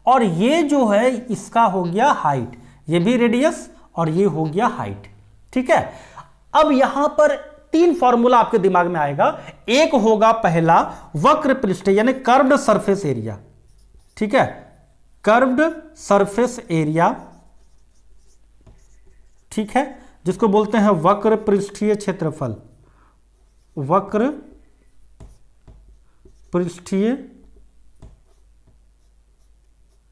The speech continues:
वक्र पृष्ठीय क्षेत्रफल, ठीक है, वक्र पृष्ठीय क्षेत्रफल। दूसरा आएगा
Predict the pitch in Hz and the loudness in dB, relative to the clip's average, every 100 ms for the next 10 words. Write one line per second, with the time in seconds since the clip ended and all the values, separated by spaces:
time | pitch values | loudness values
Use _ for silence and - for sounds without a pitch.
0 | _ _ _ _ _ _ 170 208 220 214 | _ _ _ _ _ _ -2 -2 -2 -4
1 | 202 180 - - 190 208 262 269 - - | -2 -4 -4 -8 -4 -4 -4 -8 -12 -8
2 | 160 135 127 127 107 101 - _ _ _ | -8 -8 -10 -10 -12 -14 -20 _ _ _
3 | _ - - - - - _ - 190 196 | _ -20 -20 -20 -20 -20 _ -10 -8 -4
4 | 294 285 - - - 165 190 196 196 - | -6 -6 -18 -20 -6 -4 -2 -2 -4 -6
5 | - 196 202 196 190 190 262 262 - - | -6 -6 -6 -6 -6 -6 -8 -8 -18 -10
6 | 151 247 247 294 285 202 220 | -2 0 2 4 4 4 2